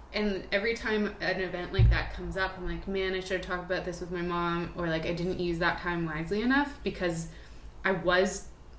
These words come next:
I almost feel like that was a gift I s-, that I squandered,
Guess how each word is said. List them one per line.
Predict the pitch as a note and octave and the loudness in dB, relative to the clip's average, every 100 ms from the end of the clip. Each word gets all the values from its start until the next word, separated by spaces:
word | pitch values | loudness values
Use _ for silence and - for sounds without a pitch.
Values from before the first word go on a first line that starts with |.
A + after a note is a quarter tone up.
| - - | -18 -2
I | G#3 G3 | 0 2
almost | F#3+ F3+ | 2 4
feel | F#3 | 2
like | F3 | 4
that | F3 | 0
was | E3+ | 0
a | E3 | -2
gift | D3+ - | -4 -2
I | D3 | -4
s-, | - - | -6 -4
that | E3 D3+ | -2 0
I | D3 | 0
squandered, | - - E3 D3 - - - | -2 -4 -4 -4 -6 -8 -8